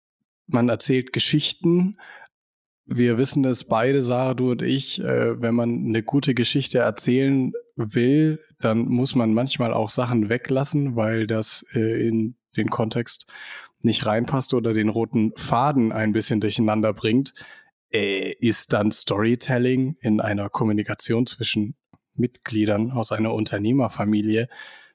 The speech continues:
nicht ein bisschen hinderlich, beziehungsweise es wirkt zumindest so,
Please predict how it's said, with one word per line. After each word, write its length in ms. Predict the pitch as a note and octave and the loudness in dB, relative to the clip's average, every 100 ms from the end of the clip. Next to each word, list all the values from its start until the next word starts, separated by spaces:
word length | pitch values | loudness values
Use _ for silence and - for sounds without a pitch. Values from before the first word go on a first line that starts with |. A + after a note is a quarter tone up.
| _ _ _ _ _ - - | _ _ _ _ _ -10 -4
nicht 360 | C3 A2+ - | 0 0 2
ein 80 | A2 | 0
bisschen 300 | A2+ - G#2 | 0 0 -2
hinderlich, 560 | G#2+ A#2 C#3 C#3 D3+ - | 0 2 2 2 0 -2
beziehungsweise 1000 | - - A#2 A#2+ A#2 A2 G#2+ A2 A2 - - - - | -4 0 2 2 0 0 0 -2 -4 -8 -14 -20 -4
es 300 | A2+ - - | -2 -2 -6
wirkt 520 | A2+ G2+ A2+ B2 D3+ - | -12 -2 2 2 0 0
zumindest 520 | B2+ A#2+ A2+ A#2 - | 2 4 2 0 0
so, 420 | C3 A#2+ A#2+ | 2 2 0